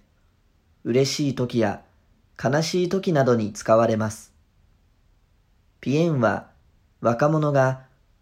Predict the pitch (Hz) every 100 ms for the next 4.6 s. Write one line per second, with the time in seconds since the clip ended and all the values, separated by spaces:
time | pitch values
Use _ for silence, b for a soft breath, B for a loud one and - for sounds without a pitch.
0 | _ _ _ - 143 170 - 165 160 165
1 | 147 - 151 165 - 165 185 156 123 117
2 | 113 113 104 - _ _ _ 120 120 165
3 | 185 185 190 185 123 117 - 147 156 170
4 | 160 123 113 117 120